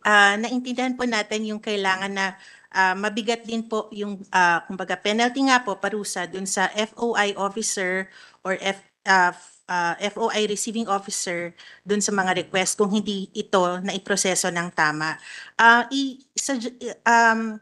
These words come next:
isasubmit na lang po namin sa committee ang tinatawag po namin na agency version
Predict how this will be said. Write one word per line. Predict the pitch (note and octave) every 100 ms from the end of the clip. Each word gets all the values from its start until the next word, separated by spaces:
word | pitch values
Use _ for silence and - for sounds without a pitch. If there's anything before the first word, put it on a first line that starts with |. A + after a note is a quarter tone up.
| _
isasubmit | - A3 - B3 C#4+ D4+ C#4+ C4+
na |
lang | B3 A#3
po | A#3 A3
namin | G3 F#3+ G3 G#3+
sa | - F#3+ F3+ -
committee | A#3+ D4 C#4 F#3+ F#3 F#3 - - -
ang | A3 A3+
tinatawag | B3 B3 B3 A#3 A#3
po |
namin | A3+ G#3 G#3 G#3
na | -
agency | A3+ G#3+ G#3 A3 G#3+ A3
version | F3+ F3+ F3+ G#3+ A3+ C4+